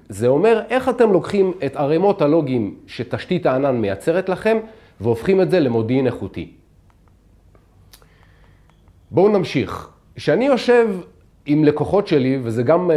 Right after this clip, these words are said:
גופי ביטחון, אני למעשה מקבל מספר דרישות. אחד,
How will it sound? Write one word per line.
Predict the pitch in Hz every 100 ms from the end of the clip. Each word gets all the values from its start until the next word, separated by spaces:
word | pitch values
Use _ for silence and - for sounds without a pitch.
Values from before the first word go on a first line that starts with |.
| 123
גופי | 123 147
ביטחון, | 123 131 117 185 202 180
אני | 120 127 131
למעשה | 131 123 135 -
מקבל | 196 170 123 151
מספר | 139 - - 127
דרישות. | 123 113 113 87 76 - _ _ _ -
אחד, | 135 - 226